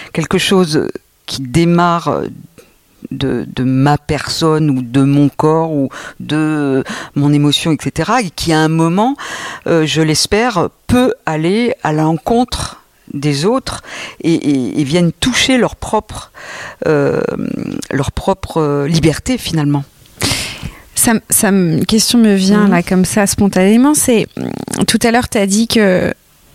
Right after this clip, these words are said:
Speaker 2: quand tu peins, quand tu crées, ton geste se pose et après tu comprends ce qui se passe.
Speaker 1: Oui.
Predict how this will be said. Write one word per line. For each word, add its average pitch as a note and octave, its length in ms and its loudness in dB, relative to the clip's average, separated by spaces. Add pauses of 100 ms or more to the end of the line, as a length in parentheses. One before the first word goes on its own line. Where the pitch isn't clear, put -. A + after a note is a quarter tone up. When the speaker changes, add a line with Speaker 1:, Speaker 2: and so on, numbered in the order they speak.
(120)
Speaker 2:
quand G3+ 180 2
tu - 220 -2
peins, A3+ 400 2
quand G#3 140 0
tu - 180 -6
crées, G#3+ 500 0 (100)
ton F#3 200 2
geste G#3+ 320 2
se A3+ 80 2
pose A#3 580 0 (380)
et G#3 120 6
après C4+ 360 0
tu - 120 -4
comprends G#3 360 0
ce - 100 -4
qui G3 140 -4
se - 80 -2
passe. C#4 420 0
Speaker 1:
Oui. D#3+ 120 0